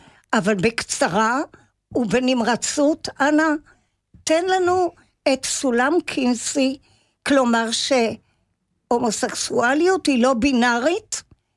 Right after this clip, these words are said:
היא משיכה לאותו מגדר, או רצון להתחתן עם בן אותו מגדר,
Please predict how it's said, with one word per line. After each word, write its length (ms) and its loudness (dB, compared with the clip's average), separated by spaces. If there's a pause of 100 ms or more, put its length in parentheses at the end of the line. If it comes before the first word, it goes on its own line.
(320)
היא 160 -4 (120)
משיכה 680 0
לאותו 400 0
מגדר, 440 -2 (640)
או 140 2
רצון 500 0
להתחתן 720 0
עם 160 0
בן 200 -2
אותו 240 -4
מגדר, 400 -2